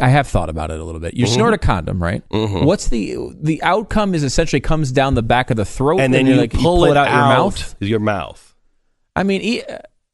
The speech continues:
Speaker 1: it's horrific to think about, <laughs> but also not appetizing in any way.
Speaker 2: No, I don't, you know, I, I, I don't look at a, you know, a friend of mine and go,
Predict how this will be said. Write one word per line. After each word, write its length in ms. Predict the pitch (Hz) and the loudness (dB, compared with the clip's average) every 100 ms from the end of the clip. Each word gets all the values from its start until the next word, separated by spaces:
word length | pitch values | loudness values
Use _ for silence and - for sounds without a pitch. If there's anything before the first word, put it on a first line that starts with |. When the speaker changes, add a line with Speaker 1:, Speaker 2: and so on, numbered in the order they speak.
| _ _ _ _ | _ _ _ _
Speaker 1:
it's 280 | - - - | -16 -14 -4
horrific 500 | - 208 294 131 107 | 2 4 4 2 -2
to 80 | - | 0
think 220 | - 233 | 0 2
about, 340 | 185 110 85 131 - - | 0 0 2 2 0 -4
<laughs> 180 | - - | -8 -4
but 120 | - | 0
also 300 | - 381 175 | 2 2 0
not 440 | 139 147 294 - - _ | 0 -2 -2 -2 -8 _
appetizing 800 | - - 285 302 190 123 117 113 | -12 -4 -2 0 0 2 2 0
in 60 | 139 | 0
any 200 | 269 165 | 0 2
way. 500 | 185 262 - 147 - _ _ _ _ _ _ - | 2 0 -2 -8 -18 _ _ _ _ _ _ -2
Speaker 2:
No, 280 | 220 247 233 | 4 6 6
I 260 | 196 233 | 4 4
don't, 340 | 302 226 165 - 131 | 4 2 0 -6 -2
you 120 | 160 | 0
know, 460 | 151 131 120 113 - _ | 2 2 0 -4 -10 _
I, 400 | 110 110 110 113 - | -10 -4 -2 -2 -4
I, 180 | - 156 | -2 0
I 40 | 208 | 2
don't 280 | 196 156 123 | 0 0 -2
look 340 | 127 131 - | -2 -2 -2
at 360 | 120 107 101 92 | -2 0 -2 0
a, 420 | 92 87 85 76 - _ | -2 -2 -4 -6 -12 _
you 120 | 92 | -6
know, 360 | 87 78 73 71 _ _ | -6 -6 -10 -16 _ _
a 120 | 113 | -6
friend 400 | - - 135 135 | -4 -4 -2 -2
of 140 | 120 101 | -4 -2
mine 220 | 120 117 | -2 -2
and 100 | 110 | -4
go, 340 | 101 95 85 | -4 -6 -8